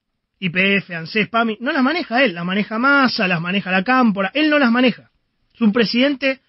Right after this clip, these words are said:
con poco poder. Y cuarto, porque es un presidente retado por carta. Retado por carta.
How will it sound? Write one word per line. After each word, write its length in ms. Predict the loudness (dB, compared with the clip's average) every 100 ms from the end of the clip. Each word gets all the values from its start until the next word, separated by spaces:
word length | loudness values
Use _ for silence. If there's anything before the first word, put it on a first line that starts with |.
| _
con 180 | 2 2
poco 240 | 4 0 0
poder. 320 | 2 2 -2 _ _ _ _ _ _ _ _ _ _ _ _ _
Y 120 | -4
cuarto, 380 | 0 0 0 -4
porque 140 | -6 -4
es 60 |
un 100 | -2
presidente 400 | -2 0 0 0
retado 480 | 2 2 2 2 2
por 180 | 0 -4
carta. 440 | -4 -4 _ _ _ _ _ _ _ _ _ _ _ _ _ _ _ _ _ _ _ _ _ _
Retado 640 | -4 -4 -2 0 0 0
por 200 | -2 -4
carta. 480 | 0 -2 -2 -12 -20